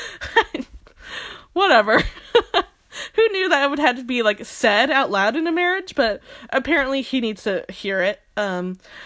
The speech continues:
so yeah, and he's taking it very seriously 'cause he just wants to be with her. So I guess I'm happy. I mean, I'm always happy for families to stick together. They gotta stick together for the culture, literally their baby culture. But so good for them. I hope that they've, like, worked out all the issues and they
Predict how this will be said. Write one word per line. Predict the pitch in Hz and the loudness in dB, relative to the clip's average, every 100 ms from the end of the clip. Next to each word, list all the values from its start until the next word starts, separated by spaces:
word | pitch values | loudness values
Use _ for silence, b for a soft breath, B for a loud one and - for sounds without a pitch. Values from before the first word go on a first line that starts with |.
| B | B
so | - 349 | -4 0
yeah, | 381 392 392 226 | 2 2 4 2
and | 247 | 0
he's | 262 | -4
taking | - 240 269 | -4 -4 -4
it | 208 | -4
very | 202 214 | -2 -2
seriously | 254 254 202 196 196 | -4 -4 -4 -4 -8
'cause | 190 196 | -8 -8
he | 208 | -6
just | 180 180 | -6 -4
wants | 180 180 | -6 -6
to | |
be | 202 180 | -8 -6
with | 175 | -6
her. | 180 170 | -6 -8
So | - 175 180 180 B B B B | -6 -6 -6 -8 B B B B
I | 370 | 0
guess | 427 508 | 2 0
I'm | 508 | -2
happy. | - 226 226 254 247 | 0 0 0 -2 -2
I | 254 | -2
mean, | 247 | 0
I'm | 240 233 | -2 -2
always | 220 240 | -4 -4
happy | 240 220 226 | -4 -4 -4
for | 214 | -6
families | 202 190 180 202 208 | -4 -4 -2 -4 -10
to | 240 | -14
stick | - - - | -12 -12 -6
together. | 269 233 226 247 254 | -2 -2 -2 -4 -4
They | 240 | -2
gotta | 208 | -2
stick | 226 - 320 | -4 -2 -2
together | - 269 262 262 | -2 -2 0 0
for | 285 262 | 0 0
the | 220 | 0
culture, | 220 - 214 202 285 302 | -4 -2 -2 0 0 0
literally | 254 220 202 208 226 | -2 -4 -2 -2 -4
their | 202 | -4
baby | 190 185 185 | -4 -6 -8
culture. | - 185 180 226 277 - B B B B | -6 -6 -4 -8 -8 -12 B B B B
But | 240 240 _ _ _ _ _ - | -4 -4 _ _ _ _ _ -18
so | 254 392 | -4 -2
good | 311 480 | 0 -2
for | 427 | -2
them. | 415 427 | 0 0
I | 294 | -2
hope | 240 254 247 | -4 -6 -6
that | 294 | -4
they've, | 302 226 | -4 -2
like, | 214 190 | -6 -4
worked | 190 190 | -6 -4
out | 254 | -2
all | 220 | -2
the | 226 240 | -2 -6
issues | 247 - 311 359 | -8 -4 -4 -4
and | 262 | -4
they | 226 220 | -6 -8